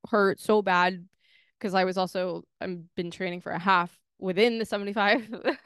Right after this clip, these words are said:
<laughs> Hard thing. Like, that's what I've been using a lot of my workouts to, to train for a half marathon. And I just wanted to freaking cry.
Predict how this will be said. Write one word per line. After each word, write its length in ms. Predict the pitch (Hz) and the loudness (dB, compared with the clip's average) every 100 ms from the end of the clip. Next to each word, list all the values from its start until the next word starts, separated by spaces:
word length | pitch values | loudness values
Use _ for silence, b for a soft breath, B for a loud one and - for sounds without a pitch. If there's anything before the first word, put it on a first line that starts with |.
| 269 | -6
<laughs> 420 | - - - - | -6 -10 -16 -4
Hard 400 | 233 208 208 202 | 2 4 4 2
thing. 220 | 214 190 190 | 0 0 -2
Like, 140 | 180 | -6
that's 200 | 180 180 | -6 -4
what 80 | 180 | -4
I've 120 | 175 | -4
been 160 | 175 170 | -6 -8
using 180 | 165 - | -10 -10
a 80 | - | -8
lot 100 | 180 | -6
of 60 | |
my 100 | 185 | -6
workouts 480 | 185 185 - - - - | -6 -4 -2 -4 -8 -2
to, 300 | 185 180 175 - - - | 2 2 2 -4 -16 -14
to 120 | 180 | -12
train 240 | - 175 | -6 -6
for 100 | 165 | -4
a 60 | 170 | -4
half 200 | 185 180 | -6 -6
marathon. 520 | 185 185 190 185 190 b b b b b b _ 226 | -4 -4 -6 -10 -10 b b b b b b _ 0
And 100 | 214 | 2
I 80 | |
just 340 | 202 190 185 - | 2 2 0 -2
wanted 280 | 180 170 170 | -4 -4 -6
to 60 | |
freaking 380 | - 175 - 160 | -6 -8 -6 -10
cry. 380 | - - - | -6 -8 -6